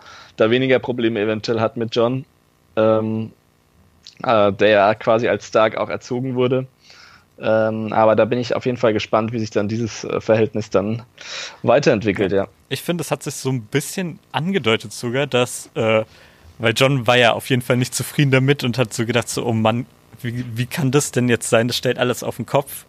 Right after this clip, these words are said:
Speaker 2: Und, äh,
Speaker 1: Mhm.
Speaker 2: es hat sich auch so ein bisschen angedeutet, wie als würde er jetzt nicht direkt in die große Halle rennen und allen verkünden, „Hey, ich bin der rechtmäßige Thronerbe“,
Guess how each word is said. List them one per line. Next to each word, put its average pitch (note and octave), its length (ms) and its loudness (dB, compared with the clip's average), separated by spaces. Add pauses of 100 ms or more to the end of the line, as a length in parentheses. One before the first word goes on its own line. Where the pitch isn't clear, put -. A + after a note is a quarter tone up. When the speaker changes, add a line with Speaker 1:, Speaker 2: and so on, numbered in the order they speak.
Speaker 2:
Und, A2+ 360 0
äh, A2+ 260 0
Speaker 1:
Mhm. C3+ 320 0
Speaker 2:
es C#3+ 80 -4
hat D3 100 0
sich - 140 0
auch F#3 40 2
so - 120 -2
ein E3+ 60 0
bisschen E3+ 220 -4
angedeutet, D#3+ 580 0
wie C3 80 4
als B2+ 160 -2
würde D3 160 2
er C#3 80 4
jetzt B2+ 220 -2
nicht C#3+ 320 -2
direkt C3+ 420 0
in C#3+ 100 -4
die B2 60 -6
große B2+ 480 0
Halle C#3 340 0
rennen C#3+ 380 0
und B2 340 -4
allen C3+ 160 0
verkünden, C#3+ 580 -2
„Hey, C3 200 2
ich A2+ 140 -6
bin C3 220 -4
der B2+ 200 6
rechtmäßige B2+ 600 -2
Thronerbe“, C#3+ 680 0